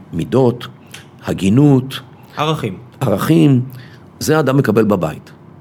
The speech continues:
Speaker 1: בית הספר זה ביולוגיה, פיזיקה, מתמטיקה, אנגלית ואזרחות.
Speaker 2: השכלה. ההבדל בין השכלה לבין ערכים.
Speaker 1: בדיוק. זה מה שקרה עם השנים, כשבית הספר מתנער מחינוך, ברוב המקרים,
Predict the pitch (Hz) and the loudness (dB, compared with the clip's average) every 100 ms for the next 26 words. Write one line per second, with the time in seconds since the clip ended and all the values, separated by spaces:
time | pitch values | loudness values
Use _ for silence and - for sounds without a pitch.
0 | - - - - - - - 147 135 180 | -20 -20 -20 -20 -20 -8 -4 -2 0 0
1 | 180 190 135 98 90 98 107 151 160 180 | 0 0 2 0 0 0 2 2 2 0
2 | - - - - 117 131 156 156 - 95 | -2 -12 -10 -2 0 0 -2 -4 -4 -8
3 | 90 104 120 156 151 151 147 - - - | -6 -4 -4 -2 -2 -2 -4 -10 -14 -6
4 | 90 90 101 135 147 - - - 90 101 | -4 0 2 0 -2 -10 -20 -10 -4 -2
5 | 98 95 95 98 92 90 82 - - - | -2 -4 -6 -6 -6 -8 -12 -18 -20 -20
6 | - 151 98 - - - - - - - | -8 -8 -8 -14 -20 -20 -20 -20 -20 -16
7 | 123 117 135 131 120 - 127 113 110 107 | -10 -4 -2 0 -2 -4 -6 -4 -4 -6
8 | 101 95 90 85 98 - - 120 175 180 | -8 -10 -14 -10 -6 -6 -2 -2 0 0
9 | 113 104 101 - 107 95 - 87 110 180 | -2 -2 -4 -6 -4 -2 -2 -2 -2 -2
10 | - - - - - - 104 104 - 147 | -8 -20 -20 -20 -10 -4 -2 -2 -4 -2
11 | 165 117 101 101 - 123 135 120 90 90 | -2 -2 -2 -4 -2 0 0 0 -2 -4
12 | 185 - - - - - - - - - | -4 -10 -20 -20 -20 -20 -20 -20 -20 -20
13 | - - - 87 104 95 95 87 82 87 | -20 -20 -10 -2 0 2 0 -2 -2 -2
14 | 139 | 0